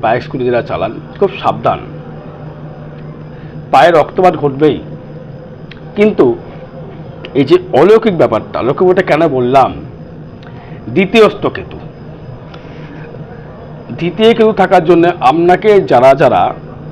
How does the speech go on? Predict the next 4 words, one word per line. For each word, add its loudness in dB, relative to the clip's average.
টাকা 6
ধার 0
দিয়ে 0
ফেলেছিলেন -10